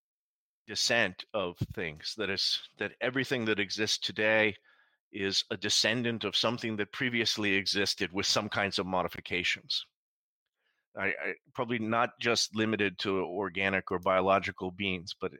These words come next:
everything in the world is some kind of modification of potentials that existed before. Right? So in that sense, I think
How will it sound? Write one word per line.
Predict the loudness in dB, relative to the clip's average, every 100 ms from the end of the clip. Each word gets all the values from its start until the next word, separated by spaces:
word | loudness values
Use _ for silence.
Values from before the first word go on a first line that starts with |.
| _
everything | -2 -2 -2 -4 -4
in | -6
the | -4
world | 0 0 0
is | 0
some | 0 0
kind | 0 2
of |
modification | 4 4 2 0 0 2 2 2
of | 0 -4 -16 -16 -16 -20 _ _
potentials | -8 -2 0 4 4 4
that | 4
existed | 4 4 2 4 0 -2
before. | -6 -2 0 0 -4 _ _ _ _ _ _ _ _ _ _ _
Right? | -18 -18 _ _ _ _ _ _ _
So | -2 0 0 -2 _ _ _
in | 0 4
that | 4 4
sense, | 2 2 0
I | -2
think | -2 -6